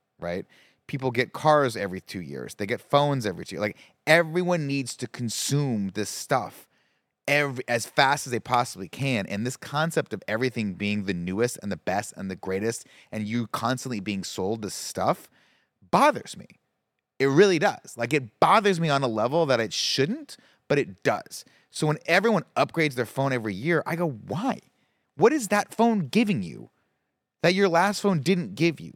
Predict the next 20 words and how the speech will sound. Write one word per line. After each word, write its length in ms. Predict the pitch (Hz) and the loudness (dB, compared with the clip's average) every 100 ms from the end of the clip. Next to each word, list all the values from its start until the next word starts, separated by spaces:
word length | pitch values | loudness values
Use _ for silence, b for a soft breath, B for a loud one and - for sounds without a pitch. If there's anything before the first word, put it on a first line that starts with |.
| _ | _
Are 80 | 143 | 2
you 140 | 180 | 2
really 580 | 143 147 175 214 226 220 | 0 -2 0 0 0 -2
seeing 340 | - 185 156 | 0 0 0
a 40 | 131 | 0
value, 400 | 123 120 113 95 | 2 2 0 -2
a 80 | 120 | 0
market 480 | 135 156 175 165 104 | 4 4 4 -2 -2
value 320 | 113 135 87 | 0 0 -4
in 80 | - | -10
these 140 | - | -16
things?" 160 | 92 - | -12 -6
And 160 | 151 | -4
Tim 220 | - 285 | 0 0
himself 320 | 233 123 190 147 | 0 2 2 4
will 80 | |
even 120 | 127 98 | 2 0
be 60 | |
like, 120 | 95 | -4
"No, 120 | - | -6